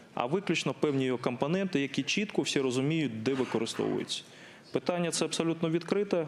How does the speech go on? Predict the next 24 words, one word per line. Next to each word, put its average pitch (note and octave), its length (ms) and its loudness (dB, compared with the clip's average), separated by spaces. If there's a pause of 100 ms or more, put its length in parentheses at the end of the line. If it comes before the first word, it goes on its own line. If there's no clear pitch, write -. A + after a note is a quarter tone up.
але E3 320 0
ми C#3+ 140 2
працюємо. G#2+ 580 0
Це - 180 0
те, F3+ 300 -2
що D3 160 0
ми C3+ 140 0
робимо B2 500 0 (680)
на C#3+ 260 0
міжнародній B2 580 0
арені, G#2+ 280 -2
як G#2+ 120 -6
то A2 100 -4
кажуть. G#2+ 320 -4 (360)
Те, F3+ 120 0
що F#3+ 180 0
робимо E3+ 600 2
з C3+ 60 0
ворогом, C#3+ 440 2
ми D3+ 220 0
наносимо C3+ 540 0
удари D#3 400 0 (140)
по B2 340 2
місцях, B2 480 0